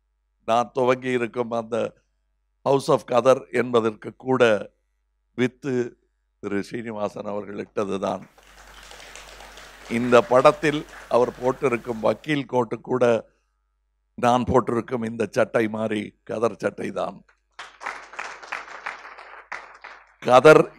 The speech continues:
இப்படித்தான் இருக்க வேண்டும் என்பதில்லை, இப்படியும் இருக்கலாம் என்று அடுத்த தலைமுறைக்கு அதை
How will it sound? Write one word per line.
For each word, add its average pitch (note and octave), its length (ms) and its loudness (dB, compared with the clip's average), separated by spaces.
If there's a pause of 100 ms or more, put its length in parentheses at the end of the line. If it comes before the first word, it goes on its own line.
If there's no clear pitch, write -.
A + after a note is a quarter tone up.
இப்படித்தான் D#3 580 8
இருக்க C3+ 220 6 (100)
வேண்டும் C3 360 2
என்பதில்லை, A2+ 520 -2 (400)
இப்படியும் C#3+ 560 2
இருக்கலாம் B2+ 520 4 (220)
என்று C3 240 -4 (840)
அடுத்த E3 480 10
தலைமுறைக்கு D3 720 8 (1080)
அதை B2 200 12